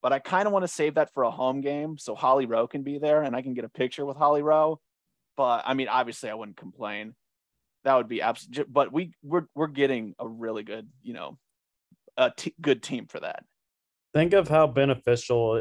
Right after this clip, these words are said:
Speaker 2: it is for K-State to have a bye this week.
Speaker 1: Yeah.
Speaker 2: I mean, not, I mean, well, to mention, like, the, the tr-, trying to get the players healthy,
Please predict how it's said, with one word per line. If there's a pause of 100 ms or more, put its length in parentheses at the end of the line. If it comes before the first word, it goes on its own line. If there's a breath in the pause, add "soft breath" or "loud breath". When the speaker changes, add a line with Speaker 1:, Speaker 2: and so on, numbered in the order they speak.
(100)
Speaker 2:
it
is
for
K-State
to
have
a
bye
this
week. (220)
Speaker 1:
Yeah.
Speaker 2:
I
mean,
not, (180)
I
mean, (160)
well,
to
mention,
like,
the,
the (680)
tr-,
trying
to
get
the
players
healthy,